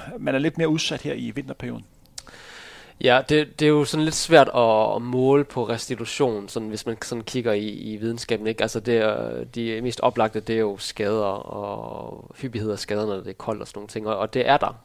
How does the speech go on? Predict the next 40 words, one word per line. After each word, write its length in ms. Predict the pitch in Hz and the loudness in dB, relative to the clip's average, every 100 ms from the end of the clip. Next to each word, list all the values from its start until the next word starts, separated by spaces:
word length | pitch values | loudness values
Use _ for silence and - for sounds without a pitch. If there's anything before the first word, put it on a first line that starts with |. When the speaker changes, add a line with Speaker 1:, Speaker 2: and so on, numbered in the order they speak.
| - | -10
Speaker 2:
Øh, 400 | 113 107 101 98 - | -6 -4 -4 -6 0
det 60 | 110 | 2
er 80 | 117 | 2
der 100 | 113 | 0
lidt, 420 | 120 - - - | -4 -6 -12 -6
øh, 340 | 117 107 104 - | -4 -2 -4 -4
øget 440 | 123 131 131 123 123 _ | -4 -4 -4 -6 -12 _
risiko 360 | 131 - 113 107 | -10 -8 -8 -8
for, 260 | - 104 117 | -4 -4 -4
eller 160 | - | -8
tendens 460 | - 104 120 113 - | -10 -6 -4 -6 -6
til, 260 | - 117 127 - - - - - - | -6 -6 -6 -14 -20 -20 -20 -20 -10
øh, 260 | 107 107 101 | -4 -4 -6
når, 240 | 104 104 | -8 -6
når 180 | 104 110 | -6 -6
det 160 | 101 107 | -4 -2
er, 320 | 110 113 123 | -2 -4 -8
at 240 | - - - | -12 -12 -10
man, 380 | 110 104 104 - - _ _ | -10 -10 -12 -20 -20 _ _
øh, 100 | - - 50 50 - - _ - | -12 -10 -12 -14 -18 -20 _ -8
er 60 | 110 | -4
i 20 | |
kold, 220 | - 123 | 2 2
men, 140 | 120 117 | 2 -2
men 160 | 117 | 4
der 60 | 120 | 6
er 40 | |
også 160 | 127 - | 6 4
andre 180 | 123 123 | 0 0
faktorer 480 | 113 - 127 123 117 | -4 -6 -2 2 0
end 120 | 107 | -2
den 200 | 110 107 | -6 -2
rene 220 | 110 113 | -2 -2
træning, 480 | - - 110 110 101 | -2 -2 -2 -2 -6
der 60 | |
gør, 260 | 95 101 101 | -6 -4 -4
at, 180 | 104 101 | -4 -8
at, 280 | - - - - | -12 -16 -20 -16
at 180 | 104 107 | -14 -10
man 340 | 104 104 104 | -10 -12 -18